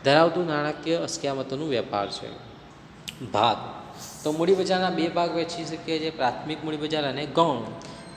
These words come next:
નાણાં બજારને બે ભાગમાં વહેંચી શકીએ છીએ, સંગઠિત નાણાં બજાર અને અસંગઠિત. સંગઠિત એટલે એકબીજા સાથે જોડાયેલા હોય,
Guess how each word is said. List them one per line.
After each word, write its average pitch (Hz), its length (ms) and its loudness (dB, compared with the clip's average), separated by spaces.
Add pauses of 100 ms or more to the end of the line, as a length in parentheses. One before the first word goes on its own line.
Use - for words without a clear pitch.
(120)
નાણાં 180 280 6
બજારને 202 360 4
બે 196 160 12
ભાગમાં 180 340 6
વહેંચી 165 220 0
શકીએ 160 280 -4
છીએ, 165 100 -4
સંગઠિત 139 640 -4
નાણાં 156 220 -2
બજાર 147 260 0
અને 139 180 -2 (100)
અસંગઠિત. 101 580 0
સંગઠિત 185 480 4
એટલે 185 180 0
એકબીજા 165 240 -2
સાથે 160 260 -4
જોડાયેલા 131 420 0
હોય, 113 260 -2